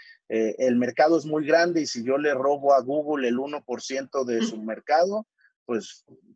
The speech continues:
Speaker 1: pues, puedo vender diez mil millones de pesos", ¿no? Este, ok, sí, pero ¿y cómo le vas a hacer?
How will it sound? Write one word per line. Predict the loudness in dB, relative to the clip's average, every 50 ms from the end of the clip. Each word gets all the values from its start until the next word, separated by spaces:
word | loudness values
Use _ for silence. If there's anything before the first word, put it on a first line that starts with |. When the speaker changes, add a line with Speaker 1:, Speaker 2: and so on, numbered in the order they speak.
| _ _ _ _ _ _ _ _
Speaker 1:
pues, | -20 -20 -10 -2
puedo | 2 2 4 4
vender | 2 2 4 4 6 4 4 4
diez | 0 -2 -2 -2 0
mil | 0 0 0 0
millones | 0 2 2 2 2 0 -2
de | -6 -6
pesos", | -4 -4 -4 -4 -8 -14 -12 -8
¿no? | -6 -6 -6 -8 _ -20 -18 -18 -18 -18 -20 -20 _ _ _ _
Este, | -8 -6 -6 -6 -2 2 2 4 4 2 0
ok, | -4 -6 -4 -4 -4 -4 -4
sí, | -6 -8 -6 -4 -4 -4 -2
pero | 0 2 2 4 2
¿y | 2 0 -4 -8 -8
cómo | -6 -6 -4 -2
le | -2 -2
vas | -2 -2 -4 -6
a | -8
hacer? | -4 -2 -2 -2 -2